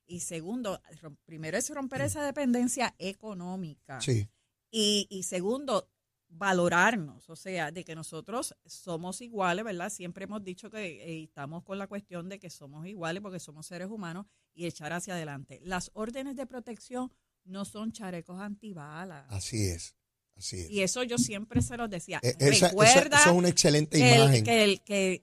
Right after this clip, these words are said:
Speaker 1: la orden de protección no es un chaleco antibalas, no te protege eso. Sí tienes unas garantías de cualquier situación que sucede y te las explican, porque
Speaker 2: Ujú.
Speaker 1: se las explican las intercesoras y demás,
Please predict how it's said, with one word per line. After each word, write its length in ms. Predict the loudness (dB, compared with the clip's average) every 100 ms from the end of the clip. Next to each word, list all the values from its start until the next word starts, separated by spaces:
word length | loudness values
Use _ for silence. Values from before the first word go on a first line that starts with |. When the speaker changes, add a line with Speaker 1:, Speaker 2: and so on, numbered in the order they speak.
| -6
Speaker 1:
la 220 | 2 4
orden 260 | 6 4 2
de 60 |
protección 500 | -4 -6 -8 -10 -8
no 60 | -6
es 180 | -6 -8
un 60 |
chaleco 400 | -10 -10 -10 -10
antibalas, 500 | -12 -8 -8 -6 -4
no 200 | -6 -8
te 100 | -12
protege 400 | -14 -14 -10 -8
eso. 220 | -8 -10 -18
Sí 480 | -20 -18 -12 -10 -8
tienes 380 | -6 -4 -4 -8
unas 300 | -10 -10 -10
garantías 880 | -8 -8 -8 -12 -14 -8 -6 -8 -14
de 180 | -16
cualquier 380 | -12 -14 -14 -16
situación 520 | -16 -10 -10 -10 -14 -14
que 180 | -14
sucede 380 | -14 -16 -14 -12
y 100 | -12
te 140 | -12 -10
las 100 | -10
explican, 800 | -12 _ -14 -12 -12 -12 -12 -12
porque 220 | -8 0
Speaker 2:
Ujú. 80 | 0
Speaker 1:
se 60 | 0
las 120 | -8
explican 460 | -14 _ -16 -10 -8
las 100 | -6
intercesoras 840 | -6 -10 -12 -14 -16 -10 -6 -6
y 60 | -8
demás, 380 | -12 -12 -10